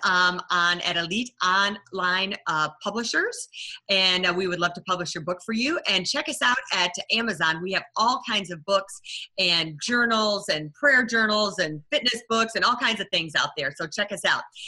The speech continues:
So today, speaking of fitness, we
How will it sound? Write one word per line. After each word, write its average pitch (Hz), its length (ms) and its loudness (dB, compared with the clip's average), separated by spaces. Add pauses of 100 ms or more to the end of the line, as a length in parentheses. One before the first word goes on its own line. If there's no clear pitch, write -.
(160)
So 226 260 0
today, 277 380 2
speaking 302 480 -2
of 214 180 -2
fitness, 247 420 -2 (300)
we 294 380 0